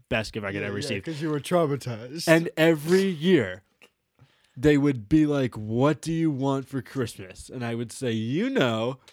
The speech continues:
Speaker 1: and they would go, "What?" And they never gave it to me. And I never brought it up again 'cause I didn't wanna just be like, "Hey, that's what I
Speaker 2: I
Speaker 1: wanted."
Speaker 2: remember them saying that. "What do you, I don't know what," and you seemed, like,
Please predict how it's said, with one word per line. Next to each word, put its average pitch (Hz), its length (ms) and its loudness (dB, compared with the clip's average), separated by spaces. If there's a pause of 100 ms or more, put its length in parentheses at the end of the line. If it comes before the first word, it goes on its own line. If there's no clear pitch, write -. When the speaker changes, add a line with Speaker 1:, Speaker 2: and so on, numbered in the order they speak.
(320)
Speaker 1:
and 143 120 -8
they 156 60 -2
would 151 120 -6
go, 165 180 0
"What?" 285 720 0 (1300)
And 143 140 -8
they 165 80 2
never 190 240 4
gave 311 220 4
it 392 60 6
to 175 80 4
me. 120 220 -6 (380)
And 220 160 2
I 254 80 6
never 285 240 2
brought 240 240 4
it 226 80 4
up 226 140 -2
again 220 220 2
'cause 320 120 -2
I - 40 -2
didn't 214 180 -2
wanna 208 220 0
just 196 160 -10
be 208 80 0
like, 190 260 0
"Hey, 156 680 -4
that's 143 540 -4
what 123 160 -6
I 113 60 -10
Speaker 2:
I 113 40 -10
Speaker 1:
wanted." 120 180 -2
Speaker 2:
remember 180 340 0
them 147 160 -2
saying 147 480 -8
that. 98 300 -18 (240)
"What 160 260 -8
do 190 60 -2
you, 185 180 0
I 180 100 -4
don't 185 160 -4
know 185 100 -2
what," 185 320 -4 (100)
and 139 220 -14 (380)
you 151 220 -14
seemed, 160 400 -16
like, 190 200 -16